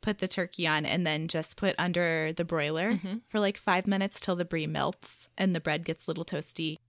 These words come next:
Speaker 1: Pull them out, put either cherry preserves or roasted garlic aioli on them. Sometimes a green too, like, arugula can be good. Mâche, which is, you know, that small sort of nutty flavored spinach-like green, is really yum on these too.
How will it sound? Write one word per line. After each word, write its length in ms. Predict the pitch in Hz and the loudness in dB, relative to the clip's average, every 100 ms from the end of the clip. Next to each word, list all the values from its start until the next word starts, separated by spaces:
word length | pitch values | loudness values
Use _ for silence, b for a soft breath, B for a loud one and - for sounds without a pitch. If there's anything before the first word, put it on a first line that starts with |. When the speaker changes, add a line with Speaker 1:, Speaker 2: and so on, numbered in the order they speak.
| _ | _
Speaker 1:
Pull 180 | - 208 | 2 4
them 160 | 196 165 | 4 2
out, 300 | 147 151 - _ _ | 2 0 -6 _ _
put 360 | - 196 165 - - | 2 4 4 2 0
either 300 | 180 170 165 | 2 2 2
cherry 320 | - 180 180 | 2 4 2
preserves 680 | 190 175 180 165 160 165 - - | 0 0 2 2 0 0 0 2
or 320 | 180 151 160 | 2 4 2
roasted 360 | 147 156 170 | 2 0 0
garlic 300 | 165 151 156 | 2 2 2
aioli 560 | 160 160 147 151 170 240 - | 2 2 2 0 2 2 2
on 220 | 196 214 | 4 4
them. 340 | 202 240 262 - - | 6 4 2 -4 2
Sometimes 600 | - 214 214 185 180 180 | 8 8 6 4 4 2
a 60 | |
green 400 | 165 175 151 156 | 2 2 2 0
too, 360 | 160 160 160 156 | 0 0 0 0
like, 320 | - - - | -4 -6 -2
arugula 500 | 190 196 175 175 156 - | 4 4 6 4 2 0
can 160 | 170 | 0
be 140 | 156 156 | 0 0
good. 480 | 160 151 151 151 - 180 | 2 2 2 -2 -2 2
Mâche, 600 | - - 185 - - - _ | 4 4 2 -2 -4 -8 _
which 160 | 175 175 | -4 -2
is, 240 | 160 - - - | 0 -2 -4 -2
you 80 | |
know, 120 | 185 147 | 0 0
that 180 | - | -2
small 580 | - 190 156 151 151 160 - | 0 0 2 2 0 -4 -2
sort 200 | 185 170 | 0 2
of 80 | 160 | 0
nutty 280 | 156 151 | 0 -2
flavored 600 | 151 - 160 156 151 151 - - | -2 -2 0 0 -2 -4 -10 -4
spinach-like 800 | - - 156 165 - 196 180 - | -4 0 -2 0 -2 -2 -2 0
green, 320 | 208 180 175 | 2 2 0
is 220 | 165 - | 0 0
really 280 | 165 160 165 | -2 -4 -4
yum 240 | 165 165 | -2 -2
on 120 | 62 - | -2 -4
these 260 | 170 - | -4 -6
too. 300 | - 160 160 | -2 -2 -2